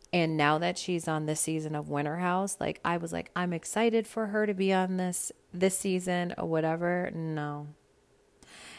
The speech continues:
Danielle looks like a clown, and she continues to, like, her, make herself look like a clown too. Again, another page six episode. Why the fuck are you even talking about Carl and Lindsay?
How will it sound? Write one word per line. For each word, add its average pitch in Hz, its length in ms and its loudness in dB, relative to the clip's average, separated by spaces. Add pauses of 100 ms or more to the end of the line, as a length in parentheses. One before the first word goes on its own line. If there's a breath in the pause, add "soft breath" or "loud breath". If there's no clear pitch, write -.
(220 loud breath)
Danielle 170 400 2
looks 160 220 -4
like - 200 -2
a 170 100 0
clown, 147 640 -4 (100)
and 202 160 4
she 214 140 -4
continues 262 640 -2
to, 175 100 0
like, 160 220 2
her, 160 80 0 (160)
make 170 260 2
herself 156 300 -2
look 160 140 0
like 156 180 -4
a 156 40 -6
clown 151 300 -2
too. 170 360 -2 (520 loud breath)
Again, 208 460 6
another 180 560 2
page 175 600 0
six - 420 -2
episode. 170 640 0
Why 269 200 2
the - 120 -12
fuck - 260 -2
are 185 60 0
you 175 260 0
even 156 260 -2
talking 151 380 -4
about 143 320 -2 (460 loud breath)
Carl 156 380 2
and 139 80 -4
Lindsay? 147 380 -4